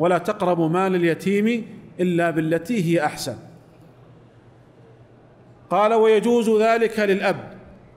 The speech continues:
الأب خاصة مستثنى، الأب خاصة مستثنى. فلو كان هناك مثلًا أطفال ورثوا من أمهم الميتة، أو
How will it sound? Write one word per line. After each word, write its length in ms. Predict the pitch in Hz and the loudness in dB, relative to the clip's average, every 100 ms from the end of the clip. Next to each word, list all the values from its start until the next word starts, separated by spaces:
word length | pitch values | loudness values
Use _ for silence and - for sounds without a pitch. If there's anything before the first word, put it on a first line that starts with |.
| 180 | -4
الأب 420 | 196 233 262 196 | -2 -2 -4 -4
خاصة 600 | - 226 240 - 240 208 | -2 0 0 -2 -4 -2
مستثنى، 540 | 190 190 208 165 135 - - - - - - - - - - - - | -2 -2 -4 -2 -4 -8 -16 -20 -20 -20 -20 -20 -20 -20 -20 -16 -8
الأب 340 | 151 196 185 | -4 -4 -4
خاصة 680 | 123 180 175 151 - 185 170 | -4 0 0 -2 -2 -2 -2
مستثنى. 480 | 185 - 180 143 110 - - - - - - - - - - - | -6 -4 -4 -4 -8 -14 -20 -20 -20 -20 -20 -20 -20 -20 -20 -10
فلو 1160 | 160 170 185 170 - - - - - - 151 180 | -2 0 0 -2 -8 -20 -20 -20 -20 -8 0 0
كان 240 | 175 214 220 | 0 0 0
هناك 420 | 185 202 208 202 | 0 0 -2 -2
مثلًا 580 | 185 202 180 190 202 190 190 - - - - - - - | -2 0 0 0 -2 -8 -14 -20 -20 -20 -20 -20 -14 -8
أطفال 520 | 175 - 208 202 190 | -6 -2 0 2 2
ورثوا 380 | 196 214 196 196 | 2 2 0 0
من 160 | 190 | -2
أمهم 480 | 190 208 190 151 110 - - - - - - | 0 2 2 2 -2 -8 -18 -20 -20 -20 -6
الميتة، 600 | 147 165 185 151 127 123 - - - - - - - - - | -2 2 2 0 -2 -4 -8 -14 -20 -20 -20 -20 -20 -18 -4
أو 460 | 190 226 226 226 | 0 2 0 -6